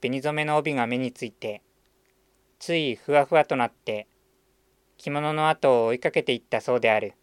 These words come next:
勢いから電車にまで乗り込んだ。どうなるものかと思っていると、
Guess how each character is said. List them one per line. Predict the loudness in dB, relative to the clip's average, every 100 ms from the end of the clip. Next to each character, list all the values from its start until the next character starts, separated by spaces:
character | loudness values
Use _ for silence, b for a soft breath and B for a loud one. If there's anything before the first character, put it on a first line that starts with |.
| _ _ _ _ _ _ _ _ _ _ _ _ _ _ _ _ _ _ _ _ _ _ _ _
勢 | -14 -2 0 2
い |
か | 4 6
ら | 6 4
電 | -2 -2
車 | -4
に | -2
ま | 0
で | 0
乗 | 0
り | -2
込 | -4 -4
ん | -2
だ。 | -2 -4 _ _ _ _ _ _ _ _ _ _ _ _ _ _ _ _ _ _ -2
ど | 2
う |
な | 4
る | 2
も | 2
の | 0
か | 0
と | 0 0
思 | 0
っ | -2
て | -2
い | -4
る | -4
と、 | -4 -4